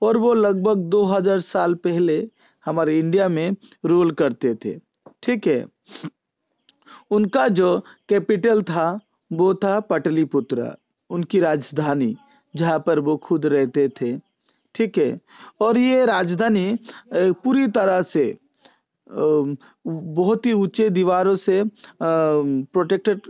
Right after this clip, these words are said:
किया गया था, बना, मतलब, बहुत ही हाई वॉल था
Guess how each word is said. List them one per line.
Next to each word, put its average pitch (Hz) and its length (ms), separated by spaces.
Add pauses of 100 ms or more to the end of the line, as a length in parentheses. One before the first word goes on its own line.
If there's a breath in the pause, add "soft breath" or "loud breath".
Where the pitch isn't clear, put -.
(180)
किया 170 180
गया 165 240
था, 170 360 (220)
बना, 160 380
मतलब, 156 520
बहुत 175 340
ही 196 60
हाई 175 260
वॉल 185 360
था 143 280